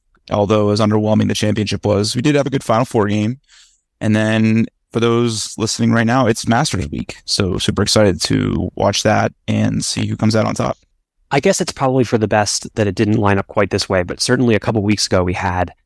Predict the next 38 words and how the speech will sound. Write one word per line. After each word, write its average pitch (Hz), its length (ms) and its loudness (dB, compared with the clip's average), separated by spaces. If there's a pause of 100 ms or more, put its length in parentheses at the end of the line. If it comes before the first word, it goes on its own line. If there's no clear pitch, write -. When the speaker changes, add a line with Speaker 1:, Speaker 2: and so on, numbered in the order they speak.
(240)
Speaker 2:
the, 98 120 2
like, 90 240 0
World 104 300 0
Baseball 113 400 2
Classic 101 800 -2 (260)
and 98 320 4
N 101 160 0
C 104 100 -2
double 98 180 2
A 95 80 2
tournament 107 340 0
starting 101 480 2
and, 110 140 2
and, 113 160 0
like, 107 160 0
all 104 100 2
that 101 160 0
kind 101 140 -2
of 92 80 -2
stuff - 200 0
was - 80 -6
sort 98 140 -2
of, 92 80 -4
like, 95 220 0
hitting 95 440 -2 (200)
crescendo. 95 640 0
And 101 120 0
I, 101 180 0
I 104 100 0
can't 107 180 -2
imagine 98 320 2
if 92 80 -4
we 117 80 0
also 104 320 2
had 95 420 2 (420)
the, 92 380 4 (120)
the 92 340 0
Masters 98 680 0